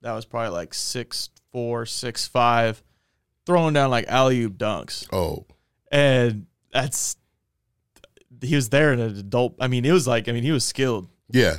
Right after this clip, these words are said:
Speaker 1: I mean, he could shoot. He had a jumper. Don't get me wrong, but, I mean, if I was playing adult basketball in short court, I'd be throwing down dunks, too,
Speaker 2: Hell
Speaker 1: if I
Speaker 2: yeah.
Speaker 1: could. You know what I mean?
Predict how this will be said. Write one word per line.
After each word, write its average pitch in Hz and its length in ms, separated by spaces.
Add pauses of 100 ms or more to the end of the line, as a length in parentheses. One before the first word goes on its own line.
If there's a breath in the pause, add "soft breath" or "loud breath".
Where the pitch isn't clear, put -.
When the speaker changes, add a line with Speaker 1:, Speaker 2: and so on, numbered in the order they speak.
(160)
Speaker 1:
I 123 100
mean, 123 100
he 156 80
could 151 100
shoot. 151 500
He 139 100
had 143 100
a 131 60
jumper. 135 520 (340)
Don't 131 120
get 117 40
me 113 60
wrong, 143 440
but, 127 140
I 127 100
mean, 135 80
if 113 100
I 139 60
was 156 120
playing 123 160
adult 113 240
basketball 113 360
in 104 60
short 120 240
court, 120 200
I'd 123 100
be 120 120 (100)
throwing 98 260
down 92 240
dunks, 95 300
too, - 100
Speaker 2:
Hell 285 100
Speaker 1:
if 311 80
I 320 40
Speaker 2:
yeah. 330 80 (240)
Speaker 1:
could. 147 120
You 135 60
know 131 80
what 123 40
I 120 40
mean? 151 280